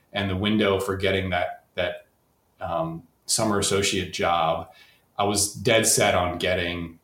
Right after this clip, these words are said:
a job with a mid or small firm. And I wrote hundred fifty letters to all the, all practitioners in the Philadelphia area. And I offered to work for free.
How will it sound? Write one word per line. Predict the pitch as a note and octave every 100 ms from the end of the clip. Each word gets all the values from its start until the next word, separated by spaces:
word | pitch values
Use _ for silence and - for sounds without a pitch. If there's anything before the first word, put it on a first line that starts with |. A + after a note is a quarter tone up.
| _ _ -
a | F#2+ F2 E2+ E2 D#2+ -
job | - G2+ F2+ E2+
with | F2
a | F2+ E2 F2
mid | F#2 F#2
or | E2
small | - F#2+ F2 E2+ E2 - -
firm. | - F2+ E2+ D#2+ D#2+ - _ _ _ _ -
And | G2 G2+
I | G#2
wrote | A2 A2 G#2+ G#2 G#2 - _ _
hundred | - - C3+ B2+
fifty | - - G2+
letters | F#2 F2+ F2+ F2 -
to | G2+ -
all | A2 -
the, | A2 A#2 - -
all | A#2+ A#2+ B2 A#2 - -
practitioners | G#2 - G2+ - G2 F#2 F2+ F#2
in | F#2
the | E2+
Philadelphia | - G#2+ G2 F#2+ G2 F2+
area. | F2 F2 F2 F2 F2 - _ _ _ _ _ _ -
And | G#2
I | G2+
offered | A#2 A#2
to | G#2+
work | G#2+ A2+
for | A#2
free. | A2 A2+ G2+ G2+ F#2